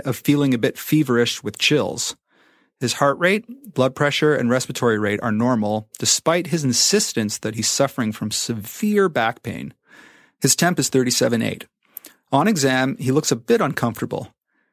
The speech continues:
His G C S is fifteen. He's alert and oriented. He's got no scleral icterus.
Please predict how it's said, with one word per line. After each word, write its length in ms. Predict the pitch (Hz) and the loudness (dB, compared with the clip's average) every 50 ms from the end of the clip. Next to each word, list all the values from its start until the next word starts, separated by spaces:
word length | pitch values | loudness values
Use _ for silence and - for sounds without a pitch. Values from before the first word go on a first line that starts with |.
| _ _ | _ _
His 120 | - 123 117 | -4 -4 -2
G 160 | - 139 156 | 0 2 2
C 200 | 180 - 185 170 | 2 2 2 2
S 180 | 165 160 - 175 | 2 0 0 -2
is 80 | - | -2
fifteen. 680 | - - 160 165 - - - 117 107 107 113 156 185 - _ - | 0 0 0 0 0 -2 -2 -2 0 -2 -4 -4 -6 -10 _ -6
He's 180 | - - 120 113 | -4 -2 0 0
alert 380 | 120 110 113 123 143 156 - - | 0 0 2 2 2 0 0 -2
and 140 | 135 131 127 | -2 -2 0
oriented. 540 | 117 113 113 104 - - - - - - _ _ _ _ _ _ _ _ _ _ _ _ _ | 0 -2 -2 -4 -6 -6 -6 -8 -8 -12 _ _ _ _ _ _ _ _ _ _ _ _ _
He's 120 | - 120 - | -6 -2 0
got 180 | 135 123 123 | 0 0 0
no 300 | 127 123 123 135 147 175 | 0 0 2 2 2 2
scleral 540 | 196 - - - 160 147 151 160 151 131 117 | 2 0 0 0 2 2 4 2 2 0 -2
icterus. 520 | - - - 113 113 123 - - - - | -4 -2 -2 0 0 0 0 -4 -6 -10